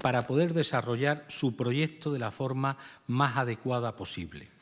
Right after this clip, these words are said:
en términos de capacidad competitiva y de obtención de retribución financiera suficiente como para compensar ese alto esfuerzo. Pero además, la formación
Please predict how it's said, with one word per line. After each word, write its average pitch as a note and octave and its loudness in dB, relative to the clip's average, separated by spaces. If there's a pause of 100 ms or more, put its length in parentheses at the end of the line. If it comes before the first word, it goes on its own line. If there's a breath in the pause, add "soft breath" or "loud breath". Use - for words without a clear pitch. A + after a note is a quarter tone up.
(340 loud breath)
en A#2+ 0
términos D#3 4
de A2+ 0
capacidad A2+ -2
competitiva B2 0 (280 loud breath)
y C#3+ 2
de C3+ 6
obtención D3+ 2 (160)
de B2 0
retribución A2+ 0
financiera A2+ -2
suficiente A#2+ -4 (320 loud breath)
como B2 4
para A#2 -2
compensar A#2+ -6
ese B2+ 2
alto A2 0
esfuerzo. - -10 (500 loud breath)
Pero C#3 6
además, F3+ 8 (600)
la D3+ 10
formación E3+ 4